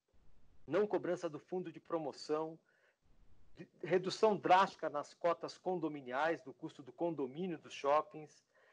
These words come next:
e a não cobrança de taxa de transferência quando houver o repasse de uma franquia, de um franqueado a um novo franqueado. Então, esses são os nossos pleitos junto a shopping centers.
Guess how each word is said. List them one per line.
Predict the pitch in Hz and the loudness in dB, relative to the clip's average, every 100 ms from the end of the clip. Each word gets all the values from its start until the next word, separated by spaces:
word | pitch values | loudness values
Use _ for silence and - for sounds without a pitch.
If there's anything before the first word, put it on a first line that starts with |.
| _ - | _ -4
e | 180 175 | 6 6
a | 165 | 6
não | 185 233 | 2 -2
cobrança | - 185 135 180 190 - 175 | -2 -4 -4 -6 -6 -8 -10
de | 165 | -10
taxa | _ 196 202 - | _ -2 -2 -6
de | 160 | -14
transferência | 151 170 165 - 143 160 180 - | -8 -8 -8 -4 -4 -4 -6 -8
quando | - 185 170 | -4 -4 0
houver | 160 123 185 202 | -2 0 2 2
o | 185 | 2
repasse | 175 170 - 160 170 - 180 - _ _ | -2 -2 0 2 0 -4 -12 -12 _ _
de | 123 185 | -6 0
uma | 190 | 0
franquia, | - 175 143 - 185 185 | 0 -6 -6 -10 0 0
de | 180 170 | 0 -6
um | 165 - | -6 -6
franqueado | - 170 - 151 160 180 165 180 | -4 -4 -2 2 2 2 -2 -6
a | 165 | -4
um | 175 165 | -4 -4
novo | 160 180 180 | 0 0 0
franqueado. | 165 170 170 151 107 98 _ _ _ _ _ _ | -4 -10 -6 -4 -4 -6 _ _ _ _ _ _
Então, | - 156 | 2 4
esses | 170 - | 4 0
são | - 185 | -4 -4
os | 139 | -2
nossos | 180 - 160 - | -4 -4 -16 -6
pleitos | 175 175 180 175 | 2 2 0 -12
junto | 147 170 165 160 | -8 -8 -6 -8
a | |
shopping | - 165 160 | -4 -4 -4
centers. | - - 95 - - | -14 -12 -12 -14 -20